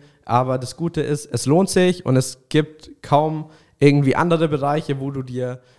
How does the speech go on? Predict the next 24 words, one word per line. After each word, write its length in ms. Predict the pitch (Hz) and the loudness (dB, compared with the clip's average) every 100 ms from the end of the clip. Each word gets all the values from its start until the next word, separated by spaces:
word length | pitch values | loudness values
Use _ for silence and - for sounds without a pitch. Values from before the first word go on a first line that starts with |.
| - | -8
selbst 520 | 117 151 202 - - | -2 0 0 -6 -16
so 240 | 135 156 | -6 -6
viel 420 | 196 170 170 170 156 | -4 0 2 4 0
in 200 | 127 131 | -6 -8
so 220 | 156 170 | -8 -8
kurzer 360 | 170 160 156 127 | -8 -12 -10 -10
Zeit 400 | 151 156 165 - | -8 -8 -8 -12
auch 120 | - | -14
beibringen 500 | 143 170 143 151 147 | -8 -8 -8 -10 -8
kannst, 340 | 156 143 - | -8 -8 -6
auch 200 | 131 - | -8 -10
über 200 | - 139 | -14 -10
ein 120 | 147 143 | -8 -8
Bootcamp 420 | 180 - 156 147 | -10 -2 -2 -2
zum 120 | 151 | -6
Beispiel, 520 | 135 143 - 143 139 - _ _ | -4 -6 -6 -8 -8 -10 _ _
und 200 | 156 175 | 2 4
dann 220 | 170 156 139 | 4 2 0
gleich 360 | 131 151 175 | -2 -2 -2
auf 140 | 143 147 | -6 -6
ein 220 | 135 - | -8 -6
Niveau 360 | 131 139 143 175 | 0 2 4 2
kommst, 360 | 160 151 151 - - - | 2 2 0 -10 -20 -6
das, 320 | - 131 - | 2 2 2